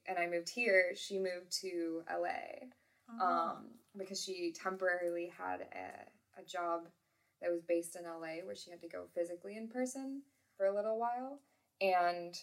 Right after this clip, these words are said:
Speaker 1: now she just remains there doing all of her digital nomad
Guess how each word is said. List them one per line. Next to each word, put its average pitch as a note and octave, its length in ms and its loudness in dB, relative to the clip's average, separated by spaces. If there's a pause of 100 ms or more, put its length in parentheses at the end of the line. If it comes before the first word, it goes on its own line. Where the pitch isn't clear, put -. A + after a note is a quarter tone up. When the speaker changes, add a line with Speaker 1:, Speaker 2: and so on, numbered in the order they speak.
Speaker 1:
now F3 220 8
she F3 360 -4 (100)
just - 280 -2
remains E3+ 560 -4
there - 320 -6 (100)
doing F3+ 240 -8
all F3 100 -4
of F3 60 -10 (140)
her G3+ 320 -2 (180)
digital F3+ 420 -6
nomad F3+ 360 -12